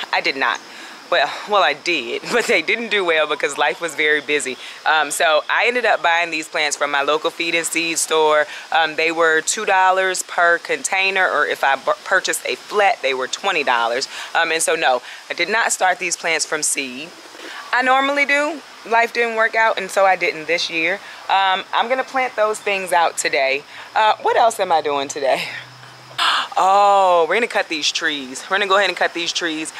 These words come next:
Um, it's, like, sixty something degrees out here, like, right at seventy. Um,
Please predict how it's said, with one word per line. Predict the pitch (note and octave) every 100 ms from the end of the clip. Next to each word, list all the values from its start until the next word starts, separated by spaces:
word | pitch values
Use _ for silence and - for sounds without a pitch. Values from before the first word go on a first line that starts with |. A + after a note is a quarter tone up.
| - -
Um, | F3 E3+
it's, | A3 -
like, | G#4 -
sixty | G#3+ A3 G#3+
something | G#3+ G3 G3+ F#3+
degrees | E3+ D#3+ F3 E3+
out | E3+ D#3+
here, | F#3+ F3 F3
like, | D#3 D3
right | C3 C#3+ D#3
at | D3+ -
seventy. | - D3 C#3 D#3+ E3+ G3+ G#3 - -
Um, | E3 D#3+